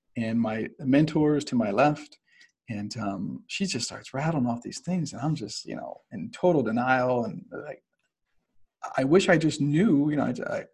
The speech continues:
I wish I knew who, who had these, uh, problems. No, you know, nobody's come to me.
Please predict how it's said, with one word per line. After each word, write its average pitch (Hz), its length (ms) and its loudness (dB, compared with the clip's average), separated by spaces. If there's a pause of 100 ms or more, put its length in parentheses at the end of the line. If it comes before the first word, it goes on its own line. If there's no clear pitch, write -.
(580)
I - 40 -6
wish 160 200 2
I 143 80 6
knew 160 280 4
who, 143 320 2 (1500)
who 160 100 2
had 156 200 0
these, 135 300 -2
uh, 120 100 -4
problems. 123 420 -4
No, 151 220 0
you 151 120 -4
know, 147 80 -2
nobody's 151 380 0
come 208 280 -2
to - 120 -10
me. - 240 -10